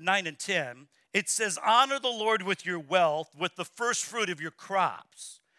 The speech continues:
Now, I wanna pause for a moment before I finish that, is that we have to know this. In God's economy, tithing is not about money, but is about first things.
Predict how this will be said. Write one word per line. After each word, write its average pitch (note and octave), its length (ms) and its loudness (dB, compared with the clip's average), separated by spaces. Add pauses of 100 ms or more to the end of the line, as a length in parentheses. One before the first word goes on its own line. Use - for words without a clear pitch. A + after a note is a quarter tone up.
(200)
Now, G#3 240 4
I A3 120 6
wanna C4 200 0
pause A3 380 -2
for G3+ 120 -6
a - 20 -6
moment E3+ 320 -4
before F3+ 260 -2
I F3 100 6
finish A3 480 -6
that, C3 360 -4 (480)
is A3 220 0
that G3 380 4
we C4 200 -2
have A3+ 260 4
to G3+ 140 -6
know F#3+ 180 0
this. D#3 360 -2
In G#3 200 -6
God's G#3+ 380 2
economy, G3 640 -2
tithing A#3 560 2
is F#3 120 -6
not G3+ 220 4
about F3 300 2
money, E3+ 400 -2
but E3+ 140 -6
is E3 140 -6
about E3+ 280 2
first - 480 -4
things. F3 460 -4